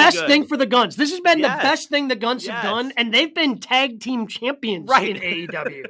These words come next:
Speaker 2: <laughs> Right.
Speaker 1: Like, but this is by far the best thing that they've done. Well, 'cause they were, you know, it was kinda awkward 'cause they didn't know what to do with them. They, they had
Speaker 2: Right.
Speaker 1: him with Billy, then they separated from Billy, and then they fought over Billy. It,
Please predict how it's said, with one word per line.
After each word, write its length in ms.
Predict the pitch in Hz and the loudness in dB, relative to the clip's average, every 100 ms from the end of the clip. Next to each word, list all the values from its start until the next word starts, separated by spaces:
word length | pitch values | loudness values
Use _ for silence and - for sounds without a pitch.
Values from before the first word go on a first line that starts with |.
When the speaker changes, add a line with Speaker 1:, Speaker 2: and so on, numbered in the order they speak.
| - | -14
Speaker 2:
<laughs> 200 | 247 - | -16 -12
Right. 180 | 233 - | -12 -2
Speaker 1:
Like, 160 | 240 - | -2 0
but 140 | 269 | 0
this 160 | 294 330 | 0 0
is 100 | 339 | -2
by 320 | - 269 277 285 | 0 2 4 2
far 400 | - 269 269 233 | 2 6 6 4
the 100 | 160 | 0
best 320 | 220 247 - | -2 -2 -2
thing 140 | 240 | -4
that 160 | 220 - | -4 -4
they've 220 | 202 165 | -4 -4
done. 480 | 214 254 226 185 170 _ _ _ _ - | 0 2 2 -2 -10 _ _ _ _ -4
Well, 120 | 294 - | -4 -2
'cause 180 | 320 | -4
they 100 | 320 | 0
were, 240 | 320 311 262 - - _ _ _ _ _ _ - | 0 0 -4 -8 -18 _ _ _ _ _ _ -6
you 100 | 240 | 2
know, 140 | 247 | 2
it 100 | 254 | 2
was 120 | 240 226 | -2 -2
kinda 240 | 285 320 | 0 2
awkward 380 | 254 254 247 233 | 2 0 0 -4
'cause 80 | 208 | -4
they 100 | 254 | -8
didn't 220 | 185 262 | -6 -4
know 100 | 226 | 0
what 140 | 233 226 | 0 -2
to 60 | |
do 140 | 190 220 | -6 -4
with 160 | 208 | -4
them. 200 | 208 202 185 | -4 -8 -8
They, 140 | 185 | -10
they 200 | 185 190 | -8 -8
had 140 | 185 | -4
Speaker 2:
Right. 80 | 262 | -2
Speaker 1:
him 80 | 254 | -2
with 180 | 254 175 | -6 -2
Billy, 360 | 233 240 233 226 | 0 2 2 0
then 100 | 196 | -4
they 100 | 175 | -8
separated 560 | - 247 247 233 226 | -6 -4 0 0 0
from 180 | 220 220 | -6 -10
Billy, 440 | 214 220 214 208 208 | -6 -4 -2 0 -2
and 160 | 185 | -4
then 100 | 190 | -8
they 120 | 185 | -8
fought 300 | 165 233 247 | -6 -2 0
over 200 | 247 233 | 0 0
Billy. 640 | 233 233 233 226 214 208 190 _ _ _ | -2 0 0 2 2 0 -4 _ _ _
It, 160 | 240 | -10